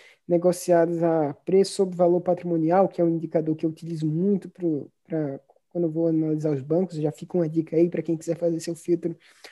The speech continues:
quantitativo do setor bancário, é, o desconto do Banco do Brasil, que é comparar esse múltiplo dele com o múltiplo do,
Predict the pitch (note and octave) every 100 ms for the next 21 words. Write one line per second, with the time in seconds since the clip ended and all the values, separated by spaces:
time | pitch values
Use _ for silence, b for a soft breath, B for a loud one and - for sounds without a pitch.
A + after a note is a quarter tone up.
0 | B - F#3+ F3 - F3+ - F3 E3 E3+
1 | E3+ D#3+ E3+ E3 D#3+ F3 F#3+ G#3 b b
2 | b b _ E3+ E3 F3+ F3 - _ _
3 | _ - - F3+ E3 E3 G3 - G#3+ B3
4 | C#4+ A#3+ F#3+ F3 F#3+ F#3+ F3 E3+ D#3 D3+
5 | A#3+ A3+ G3 - F#3+ - F3 E3+ E3+ -
6 | F3 E3+ F3 D#3+ - D#3+ D#3 D3 C#3 -
7 | _ _ _ F#3+ F#3 F3 F#3+ F#3+ - F3+
8 | F3 E3+ E3+ D#3+